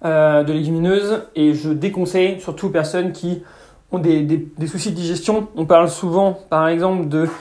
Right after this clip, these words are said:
du syndrome du côlon irritable, ce qui veut tout et rien dire. Euh, j'en parle encore avec Maëlys, euh, il y a une semaine, je crois. Euh, oui, ce qui veut tout et rien dire,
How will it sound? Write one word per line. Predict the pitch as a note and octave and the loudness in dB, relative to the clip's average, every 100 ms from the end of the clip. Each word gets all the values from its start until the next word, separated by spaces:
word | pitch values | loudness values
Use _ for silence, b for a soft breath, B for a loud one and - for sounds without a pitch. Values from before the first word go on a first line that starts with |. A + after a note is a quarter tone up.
| B B E3 | B B -4
du | |
syndrome | E3 G3+ F#3+ G3+ | 0 2 4 4
du | F3+ | 2
côlon | E3 G3 G3 | 0 0 2
irritable, | F3+ F3+ G#3+ G#3 E3 | 0 4 4 4 0
ce | - - | -6 -6
qui | F3 | 0
veut | F#3 F#3+ | 4 2
tout | - A#3+ A#3 | 0 -4 2
et | G3+ | 2
rien | F#3+ G3 | 4 2
dire. | F3+ C4+ - B B B B - | 4 2 2 B B B B 0
Euh, | D3+ | 2
j'en | C#3+ D#3+ | 2 4
parle | F3+ | 4
encore | E3+ G3 | 4 4
avec | E3 D#3+ | 4 2
Maëlys, | E3 E3+ F3 - | 2 0 0 -2
euh, | D3+ D3 D3 B B B _ _ - | 0 0 -2 B B B _ _ -6
il | |
y | |
a | D3 | -4
une | D3 | -2
semaine, | E3+ G#3+ | -2 -2
je | G#3 | 0
crois. | G#3+ G#3+ B B B B B F#3 | 0 0 B B B B B 0
Euh, | E3 D#3 D#3 | 4 4 4
oui, | F#3 | 2
ce | - | -2
qui | F3 | -2
veut | F3+ | 0
tout | F#3 A3+ | 2 2
et | |
rien | F#3+ F#3+ | 2 2
dire, | F#3 A3+ | 2 2